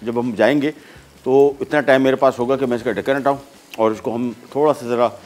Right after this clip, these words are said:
इसकी steam निकलने दें ताकि, अ, चावल खिले हुए। otherwise होगा क्या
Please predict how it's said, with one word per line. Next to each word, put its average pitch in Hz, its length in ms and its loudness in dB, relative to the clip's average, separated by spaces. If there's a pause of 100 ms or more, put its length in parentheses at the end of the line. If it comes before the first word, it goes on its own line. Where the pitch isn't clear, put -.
(260)
इसकी 113 180 -12
steam 135 220 -4
निकलने 135 360 2
दें 139 160 2
ताकि, 127 440 2
अ, 117 220 -4
चावल 127 320 2
खिले 123 240 0
हुए। 143 240 4
otherwise 127 320 0
होगा 131 200 -2
क्या 147 180 0